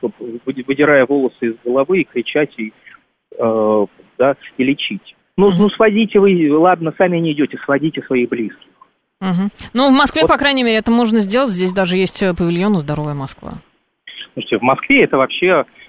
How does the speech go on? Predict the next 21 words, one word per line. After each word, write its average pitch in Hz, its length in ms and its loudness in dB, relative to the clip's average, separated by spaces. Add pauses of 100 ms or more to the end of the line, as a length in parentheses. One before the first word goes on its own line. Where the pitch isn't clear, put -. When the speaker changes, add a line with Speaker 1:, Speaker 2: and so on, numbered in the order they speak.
(420)
Speaker 1:
мега 151 300 0
доступно. 98 600 -10 (280)
И 175 40 -12
в 180 140 -2
Speaker 2:
Мгм. - 40 -2
Speaker 1:
Москве 180 400 2
процент, 165 420 -4
конечно, 127 240 -6
побольше, 107 480 -6
но, 127 220 -8 (100)
но 135 80 -10
в - 60 -16
силу 160 260 -4
вот 113 140 -2 (400)
этой 120 240 -6 (380)
сверхдоступности 151 880 -2
и 123 40 -4
даже 147 220 0
навязывания, 131 840 0
да, 127 100 -4
где-то. - 420 -10